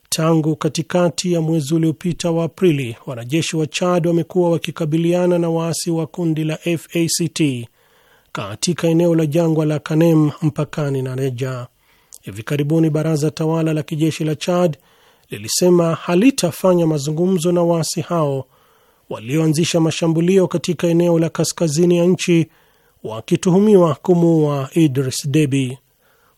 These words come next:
Waasi wa kundi la F A C T waliingia Chad Aprili kumi na moja kupitia mpaka wa kaskazini wa nchi hiyo wakitokea Libya,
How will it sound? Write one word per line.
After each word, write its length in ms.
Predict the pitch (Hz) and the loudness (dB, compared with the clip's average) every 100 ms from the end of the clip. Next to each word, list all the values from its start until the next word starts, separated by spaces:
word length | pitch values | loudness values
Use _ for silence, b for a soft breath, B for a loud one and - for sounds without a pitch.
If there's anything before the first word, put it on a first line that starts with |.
| - | -12
Waasi 380 | 98 131 - 165 | -6 -4 -2 -2
wa 140 | 156 | -2
kundi 360 | - 175 160 156 | -2 0 2 2
la 120 | 151 170 | 0 -2
F 200 | 160 - | -2 0
A 140 | 165 | -2
C 180 | 156 165 | 0 -2
T 300 | - 196 190 | -2 0 2
waliingia 580 | 180 170 165 160 175 165 | 2 2 0 0 0 -2
Chad 380 | - 170 170 160 | -2 -2 -2 -2
Aprili 360 | - 170 160 | -2 -2 -2
kumi 220 | - 160 | -2 -2
na 100 | 160 | -2
moja 440 | 160 170 156 165 151 - b b b b | 0 0 2 0 -2 -8 b b b b
kupitia 540 | - 101 156 - 175 160 | -14 -6 -4 0 2 2
mpaka 380 | - 170 - | 2 -2 -2
wa 60 | 160 | -4
kaskazini 680 | - 151 - 160 139 175 170 | -4 -6 -2 -2 2 2 4
wa 120 | 160 | 2
nchi 220 | 151 - | 0 -2
hiyo 220 | 156 170 | 0 2
wakitokea 640 | 160 - 160 143 - 165 160 | 2 0 -4 -4 -4 -2 0
Libya, 520 | 165 165 151 131 | 0 0 -2 -2